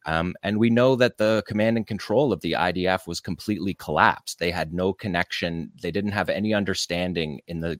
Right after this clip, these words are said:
in the Gaza envelope what was happening. They didn't know that they were fighting in eighty different places, that there was more than forty breaches in the fence. Um, and that I think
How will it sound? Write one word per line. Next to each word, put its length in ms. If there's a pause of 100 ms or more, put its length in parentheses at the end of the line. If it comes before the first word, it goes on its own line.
(100)
in 180
the 140
Gaza 420
envelope 420
what 160
was 140
happening. 480
They 100
didn't 300
know 220
that 180
they 100
were 160
fighting 480
in 220
eighty 340
different 420
places, 680
that 160
there 120
was 280
more 220
than 160
forty 580
breaches 640
in 120
the 80
fence. 520 (640)
Um, 380
and 220
that 180 (220)
I 100
think 360